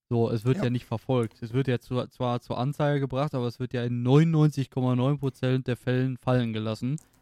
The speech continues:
Speaker 1: weil
Speaker 2: außer du sitzt im
Speaker 1: es
Speaker 2: Auto,
Speaker 1: juckt
Speaker 2: hast
Speaker 1: keinen.
Speaker 2: große Mengen eben.
Speaker 1: Ja, gut, also das, ich meine jetzt der Konsum, nicht der, äh, nicht das Transportieren, so.
Speaker 2: Ja, was ich einfach so dumm finde,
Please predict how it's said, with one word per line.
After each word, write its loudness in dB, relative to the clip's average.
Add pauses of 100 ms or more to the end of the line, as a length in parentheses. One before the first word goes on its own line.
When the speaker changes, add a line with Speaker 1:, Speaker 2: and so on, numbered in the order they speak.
(160)
Speaker 1:
weil 2
Speaker 2:
außer 4
du -6
sitzt -6
im -2
Speaker 1:
es -2
Speaker 2:
Auto, 2
Speaker 1:
juckt 6
Speaker 2:
hast 6
Speaker 1:
keinen. 0
Speaker 2:
große 2
Mengen 4
eben. -4
Speaker 1:
Ja, 0
gut, -4 (160)
also -4
das, 0
ich -8
meine 2
jetzt -2
der -2
Konsum, -2 (120)
nicht -4
der, 0
äh, -2
nicht -2
das -6 (240)
Transportieren, -4
so. -8
Speaker 2:
Ja, -8 (640)
was -6
ich -10
einfach -2
so -6
dumm -4
finde, -4